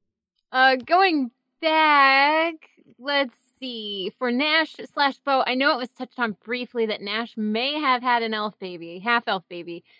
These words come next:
but I was wondering, Nash has a dragon metal heart and the blood and D N A of a dragon pumping through his veins. And it was the dragon metal heart that resonated with Angelashi and gave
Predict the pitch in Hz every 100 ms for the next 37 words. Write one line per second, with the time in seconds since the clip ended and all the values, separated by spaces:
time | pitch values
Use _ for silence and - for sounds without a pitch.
0 | _ - 208 226 233 214 254 240 214 185
1 | 196 214 254 226 190 220 202 214 185 180
2 | - - 226 - 214 208 185 220 220 214
3 | 214 190 185 180 185 190 233 269 302 285
4 | 226 - 185 190 180 185 175 170 165 165
5 | 196 214 _ _ _ - 214 220 220 240
6 | 202 226 214 233 208 202 202 208 190 -
7 | - 185 175 175 180 180 185 208 175 170
8 | 190 190 220 233 - 196 185 180